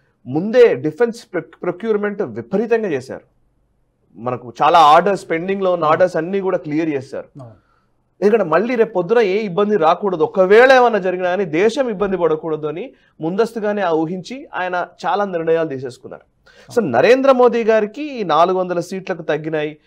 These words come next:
Speaker 1: లేకపోతే మూడు వందల లోపలికి వచ్చాయి కాబట్టి ఆయన ఫెయిల్ అయిపోయాడు, లేకపోతే ఆయనని అసలు తిరస్కరించారు ప్రజలు అనే ఆర్గ్యుమెంటే తప్పు.
Speaker 2: తప్పు.
Speaker 1: మూడు టర్మ్స్ ఈ దేశం నిజానికి ముప్పై సంవత్సరాల తర్వాత, సుమారు ముప్పై సంవత్సరాలు, ఎనభైవ దశకంలో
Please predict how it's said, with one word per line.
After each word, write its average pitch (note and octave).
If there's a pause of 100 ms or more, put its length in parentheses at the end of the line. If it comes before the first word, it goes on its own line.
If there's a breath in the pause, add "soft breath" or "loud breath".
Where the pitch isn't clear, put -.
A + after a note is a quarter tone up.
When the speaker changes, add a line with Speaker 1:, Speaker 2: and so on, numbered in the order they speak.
(160)
Speaker 1:
లేకపోతే C#3+
మూడు D3+
వందల E3
లోపలికి D#3
వచ్చాయి C#3+
కాబట్టి C#3
ఆయన C#3
ఫెయిల్ C#3
అయిపోయాడు, C3 (220 soft breath)
లేకపోతే C3
ఆయనని C3 (180 soft breath)
అసలు B2+
తిరస్కరించారు F#3+
ప్రజలు C3+
అనే A#2+
ఆర్గ్యుమెంటే E3
తప్పు. A#2
Speaker 2:
తప్పు. -
Speaker 1:
మూడు G3
టర్మ్స్ G#3+
ఈ C#3+
దేశం D3+
నిజానికి F#3 (240 soft breath)
ముప్పై G#3+
సంవత్సరాల F#3
తర్వాత, G#2 (520)
సుమారు D#3+
ముప్పై D#3+
సంవత్సరాలు, C#3
ఎనభైవ F3 (100)
దశకంలో D#3+